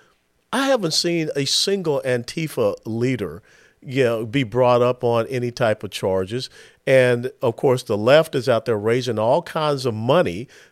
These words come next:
to, to make bail for them, or the Jane's Revenge group that is going out there and, you know, attacking pro-life advocacy centers and pregnancy centers.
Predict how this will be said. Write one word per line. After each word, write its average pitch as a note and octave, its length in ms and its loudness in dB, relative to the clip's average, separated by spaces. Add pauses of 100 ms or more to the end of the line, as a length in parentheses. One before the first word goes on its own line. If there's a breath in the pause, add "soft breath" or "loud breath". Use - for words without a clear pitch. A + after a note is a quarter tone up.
to, A#2+ 240 0
to A#2+ 180 -6
make A2+ 300 0
bail C#3 320 2
for G#2+ 140 -4
them, G#2 260 -2 (320 soft breath)
or C3 180 2
the A2+ 140 -6
Jane's C#3 520 0
Revenge C3 680 -2
group A2 340 -2
that A#2 160 0
is A2+ 140 -6
going A#2 380 -2
out A2 280 -2
there A2+ 300 0 (100)
and, A#2 280 -2 (320 loud breath)
you C3 80 0
know, B2 160 4
attacking C3 560 -2
pro-life B2 800 2
advocacy B2+ 600 -4
centers C3 440 -4
and A#2 100 -8
pregnancy E3 520 -4
centers. A#2+ 480 -4